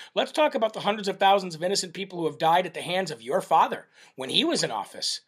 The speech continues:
when he was running George Bush like a puppet, much like Joe Biden is being run like a puppet. Let's also talk about the trillions, let me say that again, the trillions of dollars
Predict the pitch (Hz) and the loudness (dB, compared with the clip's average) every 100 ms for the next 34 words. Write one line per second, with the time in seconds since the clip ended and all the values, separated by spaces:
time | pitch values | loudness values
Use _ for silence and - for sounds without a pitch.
0 | - _ 143 208 196 156 156 220 220 180 | -20 _ 0 2 2 0 0 0 0 0
1 | 202 185 147 269 - 190 156 - 160 - | 0 0 -2 -2 0 -2 -4 -2 -4 -4
2 | 160 156 247 - 196 185 202 - _ - | -8 -2 -2 0 2 2 0 -12 _ -8
3 | 165 175 285 349 269 - 160 151 139 139 | -4 0 4 4 2 -2 -4 -6 -4 -4
4 | 127 123 - - 117 - - - - - | -2 -6 -8 -8 -8 -10 -16 -16 -2 0
5 | 294 339 381 294 254 220 196 190 175 151 | 4 2 2 0 0 2 -2 0 -4 -6
6 | - - - - 190 190 269 277 214 139 | -10 0 0 0 2 6 6 4 0 -4
7 | 127 175 - - _ _ _ 156 190 233 | -8 -6 -8 -8 _ _ _ -4 0 2
8 | 226 233 220 180 156 143 - - 180 180 | 2 2 0 -4 -4 -4 -2 -2 -2 8
9 | 302 302 190 165 151 127 127 113 117 - | 8 8 0 -2 -4 -2 -2 -2 -6 -10